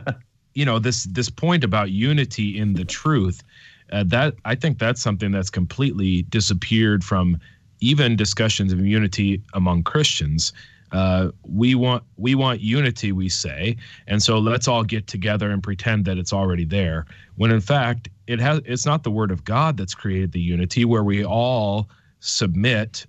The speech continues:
and are subjected to the word of God. Instead, it's our desire to get along, and so we try to force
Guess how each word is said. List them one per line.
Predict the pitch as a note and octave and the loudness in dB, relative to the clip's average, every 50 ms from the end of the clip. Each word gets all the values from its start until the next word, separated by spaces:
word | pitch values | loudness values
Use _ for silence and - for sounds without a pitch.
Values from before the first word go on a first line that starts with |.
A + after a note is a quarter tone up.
| _ _ - | _ _ -8
and | G2+ G2+ G2 | -4 -2 0
are | F#2+ F#2+ F#2 | 0 0 -2
subjected | - - A2 F2+ E2+ D#2+ - G#2+ B2+ D3 - - - G2+ F#2 E2+ - | -2 -2 -2 -2 -2 0 0 2 2 0 0 -2 -2 -2 -2 -2 -2
to | - A#2 A2+ G2+ | -2 -2 0 0
the | E2+ F#2 | 0 0
word | F2+ F#2+ F#2 F2+ E2+ | 0 2 2 2 0
of | E2+ D#2+ | 0 -2
God. | - D2+ C#2+ D#2 E2+ F#2 G2+ G2+ - - - - - - - | -2 -4 -2 0 0 2 0 0 -2 -6 -12 -16 -20 -8 -2
Instead, | F2+ F#2+ G2 F#2 - - - D3+ C#3 G#2 G#2 G2+ G#2 G2 - - - _ - | 0 2 2 2 2 0 2 2 2 2 2 0 -2 -4 -8 -16 -20 _ -4
it's | G#2+ G#2+ - - | -4 -2 -2 -4
our | - G#2 A2+ B2 C3 C3+ C3 | -2 0 0 2 2 2 0
desire | G#2 A2 G#2+ F#2 F#2 G#2 G#2 A#2 B2 B2 A2+ G2+ G2+ G2 G#2 G#2+ G2+ - _ _ _ _ _ _ | 0 -2 -2 -2 -2 0 0 0 0 0 0 -2 -2 -4 -6 -8 -10 -16 _ _ _ _ _ _
to | - G#2+ G#2 G2+ G2 G2 G2 G2 G2+ G2+ - _ _ _ _ - - | -6 -2 -2 0 0 0 0 0 -2 -4 -8 _ _ _ _ -10 -2
get | - A#2+ A2 | 0 0 2
along, | G#2+ G2+ G2 F#2+ G#2 A2+ B2+ B2 G2+ F#2+ F#2+ F#2+ G#2 A2 G2 - _ _ _ _ | 2 0 -2 -2 0 0 0 2 0 0 0 0 0 -2 -4 -6 _ _ _ _
and | - G#2+ G#2 | -4 -4 -2
so | G2 - A#2+ | 0 0 0
we | A2 A2 A2+ | 2 2 0
try | - - B2 A#2 A2+ | 0 0 0 2 2
to | G#2 G#2 | 0 0
force | F2+ - - - - - D#3 D3+ - - - - | -4 -6 -12 -14 -4 -2 0 0 0 0 -4 -4